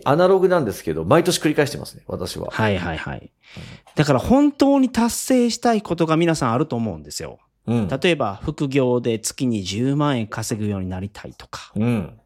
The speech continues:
Speaker 2: そういう目標がある方は、本当にそれを書いておけば、
Speaker 1: うん。
Speaker 2: えーと、潜在意識に刷り込まれて、
Speaker 1: そうです。
Speaker 2: その情報を取るようになって、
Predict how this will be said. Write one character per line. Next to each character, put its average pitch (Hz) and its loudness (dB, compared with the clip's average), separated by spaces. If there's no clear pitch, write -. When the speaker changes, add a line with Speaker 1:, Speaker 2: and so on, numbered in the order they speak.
Speaker 2:
そ - -2
う 277 2
い 254 4
う 247 2
目 240 2
標 247 0
が 220 4
あ 160 4
る 160 -4
方 185 0
は、 127 0
本 196 -4
当 202 0
に 185 -4
そ 202 2
れ 202 4
を 196 0
書 - -4
い 131 0
て - 0
お 220 2
け 156 0
ば、 78 -12
Speaker 1:
う 120 2
ん。 107 -2
Speaker 2:
え 117 -2
ー 107 -8
と、 110 -10
潜 165 2
在 147 2
意 - -4
識 - -4
に 90 -4
刷 - -6
り 120 -4
込 - -4
ま 139 0
れ 101 -2
て、 117 -2
Speaker 1:
そ - -12
う 87 -2
で - -8
す。 - -8
Speaker 2:
そ 139 0
の 131 2
情 127 2
報 123 -2
を 117 0
取 113 -2
る 135 2
よ 135 2
う 123 0
に 113 -2
な 104 -2
っ - -14
て、 151 -2